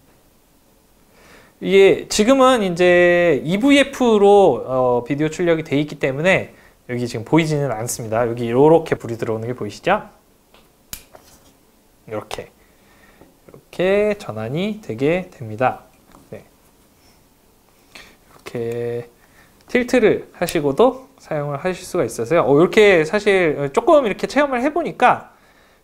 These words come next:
이렇게 해서 촬영을 하시게 되면 마치 이제 그 옛날, 어, 중형 카-, 필름을 쓰는 이제 롤라이플렉스 같은 제품을 쓰는 것 같은 기분이 들어요. 이렇게 위에서 내려다보면서 찍으니까. 에프피 같은 경우에 이제 그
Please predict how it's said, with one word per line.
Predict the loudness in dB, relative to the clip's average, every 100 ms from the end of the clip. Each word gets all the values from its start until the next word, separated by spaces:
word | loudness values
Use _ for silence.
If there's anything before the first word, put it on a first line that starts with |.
| -4
이렇게 | 0 2 2 2 2 0
해서 | -2 -6
촬영을 | -4 -4 -2 -4
하시게 | -6 -6 -4
되면 | -4 -6
마치 | -6 -10 -10
이제 | -12 -8 -8 -8
그 | -10 -10 -6
옛날, | -6 -4 -2 -2 -4 -6
어, | -18 -16 -14 -12 -12 -14
중형 | -16 -10 -8 -8
카-, | -6 -6 -4 -4 -6
필름을 | -4 -2 -2 -2
쓰는 | -2 -2 0 0 -2 -8
이제 | -10 -2
롤라이플렉스 | 4 6 4 2 -2 -2 -6 -8 -10
같은 | -12 -8 -8
제품을 | -6 -6 -6 -8
쓰는 | -6 -4
것 | 0
같은 | -2 -4
기분이 | -4 0 0 -2
들어요. | -2 0
이렇게 | -2 -2 -6
위에서 | 2 2 2
내려다보면서 | 2 4 4 2 -4 -10 -14 -8
찍으니까. | -6 -6 -6 -6 -4 -6 -10 _ _ -20 -20 -20 -20 -20 -20 -20 _
에프피 | -2 -2 0 2
같은 | 2 0 -2
경우에 | 2 2
이제 | 2 2 2
그 | 2 0 0 -8